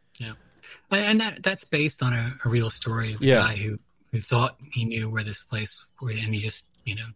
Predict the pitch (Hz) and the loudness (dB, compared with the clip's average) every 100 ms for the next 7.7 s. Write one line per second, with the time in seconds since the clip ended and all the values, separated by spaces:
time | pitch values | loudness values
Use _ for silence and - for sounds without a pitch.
0 | - 107 123 180 139 135 151 131 110 117 | -6 0 6 6 8 8 8 6 4 2
1 | 120 98 92 90 95 98 104 - 104 113 | 2 2 -2 -2 -4 -4 -6 -8 -12 -8
2 | 110 175 170 - - - 214 214 202 202 | 2 4 4 2 0 -2 2 4 4 2
3 | - 120 131 131 180 170 - 214 226 226 | 2 0 0 2 2 2 2 2 2 0
4 | 185 151 156 - _ 139 131 120 - 123 | 2 2 2 -2 _ 0 0 0 -6 -4
5 | 120 113 113 120 _ _ _ _ _ - | -4 -4 -8 -12 _ _ _ _ _ -2
6 | 151 143 117 113 113 113 - - 117 - | 0 2 2 2 2 2 0 -2 -6 -8
7 | - - 113 104 107 104 113 | -14 -10 -6 -4 -4 -6 -8